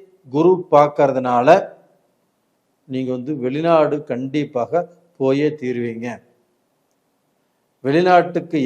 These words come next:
யார் யாரெல்லாம் ட்ரை பண்றீங்களோ அவங்களுக்கு வெளிநாட்டு வாய்ப்பு கண்டிப்பாக கிடைக்கும்.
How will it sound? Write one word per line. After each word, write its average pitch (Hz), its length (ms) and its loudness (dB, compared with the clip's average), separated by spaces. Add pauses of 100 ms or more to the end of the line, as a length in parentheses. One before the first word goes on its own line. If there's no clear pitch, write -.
யார் 156 280 8
யாரெல்லாம் 170 580 6
ட்ரை 143 160 4 (120)
பண்றீங்களோ 139 440 -4 (380)
அவங்களுக்கு 147 440 -8
வெளிநாட்டு 156 520 -2
வாய்ப்பு 127 300 -2 (340)
கண்டிப்பாக 127 600 -8
கிடைக்கும். 120 420 -8